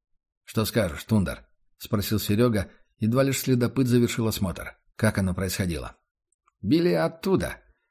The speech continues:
Ренат кивнул на запад, в сторону воды. "Стреляли крупным, даже тридцаткой. Наши, конечно, отмахивались, но сам видишь. И, я так полагаю, это заградотряд. Прикрывали отход. Знали, на что идут.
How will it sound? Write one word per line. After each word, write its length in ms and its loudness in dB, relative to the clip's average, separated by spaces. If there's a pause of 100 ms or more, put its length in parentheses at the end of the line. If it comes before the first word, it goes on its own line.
(160)
Ренат 400 2
кивнул 260 4
на 160 2
запад, 360 0
в 40 -12
сторону 340 2
воды. 260 -4 (160)
"Стреляли 500 0
крупным, 680 -2 (120)
даже 260 2
тридцаткой. 720 -2 (520)
Наши, 260 -2
конечно, 560 0
отмахивались, 680 -2
но 100 0
сам 240 0
видишь. 320 -4 (640)
И, 80 -2
я 400 0
так 240 0
полагаю, 420 2
это 280 0
заградотряд. 760 0 (380)
Прикрывали 460 4
отход. 400 0 (400)
Знали, 340 4
на 160 2
что 240 0
идут. 240 -2